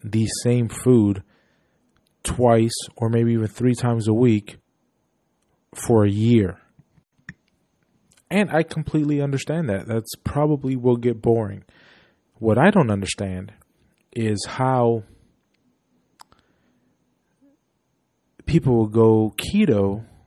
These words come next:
um, and start seeing not just benefits, feeling benefits, and then just revert back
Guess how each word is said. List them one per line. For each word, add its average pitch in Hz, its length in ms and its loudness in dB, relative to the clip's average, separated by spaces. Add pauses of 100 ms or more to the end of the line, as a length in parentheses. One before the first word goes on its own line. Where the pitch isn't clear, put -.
(360)
um, 101 420 -6 (380)
and 113 160 -10
start 127 400 0
seeing 113 500 -6 (260)
not 117 220 -4
just 101 240 -6
benefits, 110 500 -2 (720)
feeling 196 340 2
benefits, 95 560 -4 (1900)
and 127 140 -4
then 127 140 0
just 120 260 -2
revert 110 480 0
back 101 440 -6